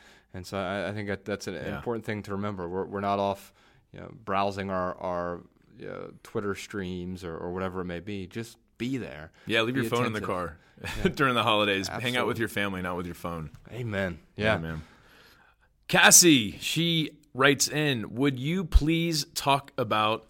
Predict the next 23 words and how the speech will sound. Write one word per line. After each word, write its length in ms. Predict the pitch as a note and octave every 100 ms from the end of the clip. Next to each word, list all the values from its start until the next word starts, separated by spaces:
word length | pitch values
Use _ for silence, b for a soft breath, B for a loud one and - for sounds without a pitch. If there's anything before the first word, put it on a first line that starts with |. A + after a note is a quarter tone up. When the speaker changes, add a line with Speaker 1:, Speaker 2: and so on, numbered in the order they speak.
| b b b
Speaker 2:
how 260 | A#2 G#2+ G#2
everyone 520 | - A#2+ C3 B2 A#2+ F#2
rushes 380 | G2+ - D#3
around 580 | C3+ A#2+ A#2+ A#2 A#2 A#2
all 260 | F#2 A2 B2+
stressed 640 | - - F#2 A#2 D#3 -
out, 240 | A#2+ A#2+
complaining 500 | - A#2 - F3 F3+ E3
about 200 | D3 C#3+
how 140 | D#3
busy 360 | A#2+ E3+ E3+ D3+
they 180 | A#2 G#2+
are 180 | A2
during 240 | A2 A2+ A#2
the 80 | A2+
holiday 360 | D#3+ E3 C3
season? 360 | A2 A2 G2 G2
I 100 | D#3+
hate 460 | E3 C#3 C4 B3+ -
that." 380 | D#3 B2+ - - B B B B B B B _ _ _
You 100 | D3
know, 320 | E3+ E3 - _ _ - _ - - G#2+
busyness 680 | F3+ G3+ G#3 F#3+ F3+ -